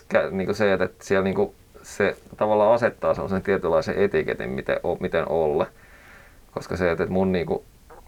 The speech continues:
pyrkimys ja jotenkin semmoinen haave ja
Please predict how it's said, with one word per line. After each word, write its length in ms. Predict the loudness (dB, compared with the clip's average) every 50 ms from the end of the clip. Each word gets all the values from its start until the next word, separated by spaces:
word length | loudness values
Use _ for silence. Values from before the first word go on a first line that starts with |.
| -20 -20 -10
pyrkimys 680 | -4 -2 0 0 0 0 -2 -2 -2 -2 -2 0 2 2
ja 140 | 2 2
jotenkin 320 | 2 2 2 0 0 -2 -6
semmoinen 340 | -6 -6 -4 -2 -2 -2 0
haave 500 | 2 2 4 4 4 4 2 2 2 2
ja 120 | 0 -2